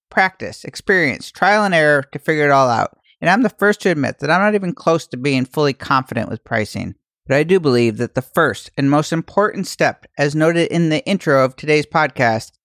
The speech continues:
in understanding how much to charge to run a profitable and successful business is to know how much it costs you to run your business. And that is exactly what we're gonna cover today.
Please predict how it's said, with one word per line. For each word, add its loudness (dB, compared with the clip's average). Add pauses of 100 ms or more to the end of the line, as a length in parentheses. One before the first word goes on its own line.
(100)
in 0
understanding 0
how -2
much -2
to -6
charge 0
to -6
run -2
a -2
profitable -2
and -4
successful -4
business -4
is -4
to -2
know 0 (160)
how -2
much -2
it -12
costs -2
you -2
to -8
run 0
your 2
business. -2 (380)
And -2
that 2
is 0
exactly 0
what 2
we're 2
gonna 0
cover -4
today. -4